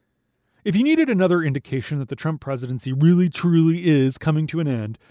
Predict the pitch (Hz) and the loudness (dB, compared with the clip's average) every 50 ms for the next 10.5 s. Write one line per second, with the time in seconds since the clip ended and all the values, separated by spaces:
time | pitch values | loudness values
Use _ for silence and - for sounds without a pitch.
0 | _ _ _ _ _ _ _ - 151 143 139 147 147 135 135 120 - 156 127 - | _ _ _ _ _ _ _ -2 0 0 2 2 2 0 0 -2 -4 -6 -6 -6
1 | - 120 120 - - 120 110 104 104 _ _ _ _ _ _ _ _ _ _ _ | -10 -12 -12 -10 -14 -14 -14 -14 -18 _ _ _ _ _ _ _ _ _ _ _
2 | _ - 170 185 208 247 175 - 208 202 202 175 - 175 170 143 160 170 165 - | _ -8 -6 -4 -4 -4 -4 -2 -2 -2 -2 -2 -2 -4 -2 -2 -2 -4 -4 -6
3 | - 170 160 160 170 - - 165 160 156 - - - - - 185 170 - 185 185 | -4 -2 -2 -2 -2 -2 -2 -2 -2 -2 -4 -6 -14 -8 -6 -6 -4 -2 -2 -2
4 | 180 135 139 170 160 - 127 107 92 _ _ _ _ _ _ _ _ _ _ 143 | -2 0 -2 -4 -2 -4 -6 -8 -8 _ _ _ _ _ _ _ _ _ _ -6
5 | 139 131 139 143 147 - - 147 143 147 131 123 127 - - - - - _ _ | -4 -2 -2 -2 -4 -4 -8 -10 -8 -8 -8 -10 -12 -14 -16 -18 -20 -20 _ _
6 | - 135 120 123 131 139 143 - - - 135 131 120 120 123 135 151 160 170 175 | -10 -10 -6 -4 -4 -4 -4 -4 -8 -8 -8 -6 -6 -4 -2 -2 -2 -2 -2 -2
7 | 175 170 - - - 139 113 - - - 165 165 160 170 170 185 - 180 180 185 | -4 -6 -8 -8 -10 -10 -10 -10 -12 -8 -6 -4 -2 -2 -2 -4 -4 -4 -4 -4
8 | 170 151 151 170 175 165 165 175 180 170 - - 135 135 131 - - _ _ _ | -4 -2 -2 -2 -2 2 2 4 2 2 2 -2 -4 -4 -4 -8 -16 _ _ _
9 | _ _ _ _ _ - 143 143 131 147 156 147 - - - - - - 143 143 | _ _ _ _ _ -2 -2 0 2 2 2 2 0 -8 -16 -16 -8 -6 -4 -2
10 | 143 139 139 185 165 113 - - - - | -2 -2 -2 -2 -2 -4 -6 -14 -20 -20